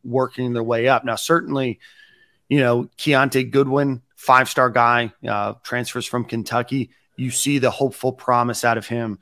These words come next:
you know, but, but if he's not able to go, or Damian George,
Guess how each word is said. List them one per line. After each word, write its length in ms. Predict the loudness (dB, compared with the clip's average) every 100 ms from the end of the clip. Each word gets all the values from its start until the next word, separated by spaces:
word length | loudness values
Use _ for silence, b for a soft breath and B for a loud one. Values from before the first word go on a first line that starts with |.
| b b -4
you 100 | -2
know, 100 | 2
but, 200 | 0 -2
but 100 | -2
if 140 | -2 0
he's 240 | 0 4
not 180 | 4 4
able 160 | 2 -2
to 100 | -2
go, 200 | 2 2
or 160 | 0
Damian 420 | 0 2 2 -2
George, 480 | -2 0 0 -2 -8